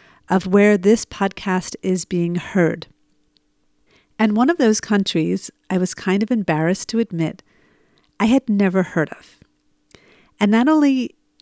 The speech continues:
did I not know how to pronounce it, I had no clue where this country existed in the world. So I just want to let you know that I did a little bit of homework and learned that the country that I called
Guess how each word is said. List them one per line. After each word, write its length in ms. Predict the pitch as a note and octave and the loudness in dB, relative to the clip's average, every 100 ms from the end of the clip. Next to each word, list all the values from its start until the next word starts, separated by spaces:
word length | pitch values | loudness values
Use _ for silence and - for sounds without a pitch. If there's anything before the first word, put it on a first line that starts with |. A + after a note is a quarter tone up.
| _ _ - | _ _ -4
did 140 | G#3+ | 2
I 140 | G#3+ G3+ | 2 2
not 240 | G3+ G3+ | 0 0
know 160 | G3+ F#3 | 0 0
how 140 | F#3+ | 0
to 80 | F#3 | -2
pronounce 600 | - F#3 E3+ F3 F#3 - | -4 -2 0 0 -2 0
it, 160 | A3 - | 0 0
I 80 | C4+ | -2
had 200 | D4+ F4+ | -2 -4
no 240 | G#3 F#3+ G#3 | 0 0 0
clue 760 | - - G3+ F#3+ F#3 A3 C#4 - | -4 -10 -4 2 4 4 0 0
where 360 | F#3 F3 F3 | 0 2 0
this 200 | - G3 | -4 -8
country 400 | - F3 E3+ F3 E3 | -4 -6 -4 -6 -6
existed 480 | E3 F3 D#3+ - D#3+ | -10 -12 -10 -8 -8
in 100 | E3+ | -6
the 80 | E3+ | -6
world. 360 | E3 E3+ - - _ _ _ _ - _ _ _ _ _ _ | -6 -6 -8 -16 _ _ _ _ -20 _ _ _ _ _ _
So 360 | - C4 B3 B3 | 2 6 6 6
I 80 | A3+ | 4
just 300 | A#3 B3 - | 4 4 2
want 80 | C4 | 0
to 60 | C4 | 2
let 140 | B3 | 2
you 100 | A#3 | 2
know 520 | A3 F#3 D#3 F#3 C#4 - - | 4 4 2 0 -2 -6 -2
that 100 | F#3 | 0
I 100 | F#3 | 2
did 200 | G3 F#3+ | 0 0
a 40 | |
little 220 | F#3 F#3+ | 0 0
bit 140 | G#3 C#4+ | 2 0
of 120 | D4 | 2
homework 560 | G#3 D#3+ D#3+ A#3+ - - - | 0 0 -2 -4 -10 -20 -4
and 220 | A3 G#3 | 0 2
learned 420 | E3+ D#3 F#3+ A#3 - - _ - | 0 0 -4 -6 -10 -20 _ -2
that 160 | G3 - | 0 0
the 100 | G3+ | -4
country 640 | - C4+ C#4+ - F3+ E3+ | -2 -2 0 2 2 2
that 120 | E3+ | 0
I 200 | - F#3+ | 0 -2
called 500 | - G3 F#3 F3 | -2 0 2 2